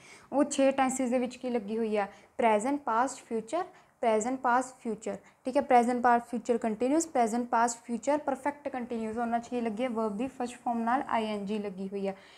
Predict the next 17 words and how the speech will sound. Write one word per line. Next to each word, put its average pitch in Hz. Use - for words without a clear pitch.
ਛੇ 254
ਟੈਂਸ 277
ਆਪਣੇ 277
ਇੱਥੇ 247
ਕਵਰ 214
ਹੋ 202
ਗਏ, 190
ਬਾਰਾਂ 254
ਦੇ 285
ਬਾਰਾਂ 262
ਟੈਂਸਸ 262
ਕੀ 269
ਆ 277
ਤੁਹਾਡੇ 277
ਕਵਰ 233
ਹੋ 208
ਗਏ, 220